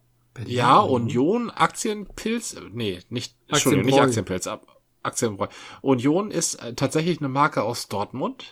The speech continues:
Speaker 2: das
Speaker 1: Ja.
Speaker 2: stimmt. Äh, die, ich glaub, wird da auch schon lange nicht mehr produziert, aber was in Dortmund noch vorhanden ist, ist dieses große U
Speaker 1: Ja.
Speaker 2: auf dem ei-, ein Gebäude, das man dann in jedem Tatort, der aus Dortmund <laughs> kommt,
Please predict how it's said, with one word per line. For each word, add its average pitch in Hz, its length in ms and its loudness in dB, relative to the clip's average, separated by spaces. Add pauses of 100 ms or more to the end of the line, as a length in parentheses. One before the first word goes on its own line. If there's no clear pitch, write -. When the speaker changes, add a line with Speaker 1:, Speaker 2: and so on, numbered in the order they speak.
(100)
Speaker 2:
das 120 140 0
Speaker 1:
Ja. 131 120 6
Speaker 2:
stimmt. 170 580 -6
Äh, 95 200 -10
die, 117 180 -4
ich 104 120 -8
glaub, 117 240 -4 (220)
wird 131 140 -2
da 104 60 0
auch - 100 -4
schon 110 180 -4
lange 139 200 2
nicht 139 100 -4
mehr 131 100 -4
produziert, 135 400 -2
aber 107 180 0
was 113 140 -2
in 107 140 -6
Dortmund 127 300 0
noch 117 100 -4
vorhanden 135 440 -6
ist, 131 160 -4
ist 127 140 -8
dieses 117 240 -2
große - 460 -4
U 196 340 0 (400)
Speaker 1:
Ja. 143 160 6
Speaker 2:
auf 107 100 0
dem 104 400 -6
ei-, 113 280 -8
ein 110 260 0
Gebäude, 117 420 0
das 123 220 -2
man 117 140 -2
dann 110 180 -6
in 113 140 -6
jedem 127 280 2
Tatort, 113 440 0
der 107 100 2
aus - 140 -2
Dortmund 117 400 0 (160)
<laughs> - 160 -12
kommt, - 460 6